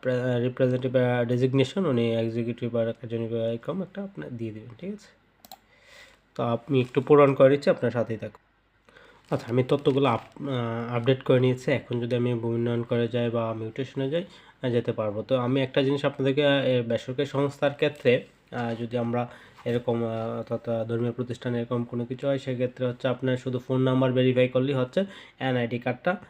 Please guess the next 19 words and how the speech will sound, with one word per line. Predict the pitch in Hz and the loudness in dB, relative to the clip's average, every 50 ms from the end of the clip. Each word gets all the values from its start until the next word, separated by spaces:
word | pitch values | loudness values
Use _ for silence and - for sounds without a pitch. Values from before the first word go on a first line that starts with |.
| - _ _ | -20 _ _
এই | 139 143 | 0 2
মুহূর্তে | 131 127 139 135 139 - | 2 2 0 2 2 2
প্রয়োজন | - - 143 135 127 135 131 | 4 4 4 4 4 2 2
হয় | 127 135 | 2 2
না। | 151 180 | 2 2
যদি | 175 160 139 120 131 127 120 | 0 0 0 2 2 2 4
যখন | 123 131 127 - 135 135 | 4 2 2 2 0 0
আপনি, | 131 131 - 139 131 | 0 0 0 0 0
আহ, | 127 127 | 0 2
পেমেন্টটি | 123 - 131 131 131 131 127 - 135 | 2 2 2 4 2 2 0 -2 -4
করবেন | 127 - 135 135 170 180 - | -2 -2 -2 -2 -2 -4 -4
তখন | - 117 107 - 120 110 | -2 -2 -2 -2 -2 -4
আপনার | 113 113 - - 117 113 113 | -4 -6 -6 -4 -4 -4 -4
এনআইডি | 110 110 113 110 107 104 113 | -6 -8 -10 -10 -10 -12 -12
কার্ডটি | 113 - 110 - - | -12 -12 -12 -10 -10
হয়তো | 117 110 107 - | -10 -8 -8 -10
প্রয়োজন | 113 - 120 113 104 113 107 | -6 -4 -4 -4 -4 -4 -6
হতে | 113 120 - 131 | -6 -4 -4 -2
পারে। | - - 110 | -2 -2 -2